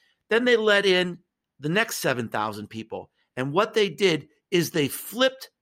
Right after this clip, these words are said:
the social proof. The worst songs, they made them the best songs. And they gave the reviews of the best songs to the worst songs.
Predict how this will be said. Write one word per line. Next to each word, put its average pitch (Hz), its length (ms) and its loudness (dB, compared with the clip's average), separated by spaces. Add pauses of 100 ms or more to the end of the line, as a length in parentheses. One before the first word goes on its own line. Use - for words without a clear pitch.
the 185 100 0
social 175 440 0
proof. 139 460 -8 (1300)
The 147 160 0
worst 208 440 2
songs, 131 720 0
they 160 140 0
made 196 280 0
them 208 180 0
the 175 60 -2
best 185 420 0
songs. 85 500 -8 (460)
And 160 160 -2
they 160 100 2
gave 185 320 2
the 165 100 -2
reviews 151 920 0 (180)
of 165 180 -2
the 151 100 -4
best 220 360 -4
songs 135 420 -2 (220)
to 156 100 -2
the 151 140 2
worst 165 340 0
songs. 90 480 -10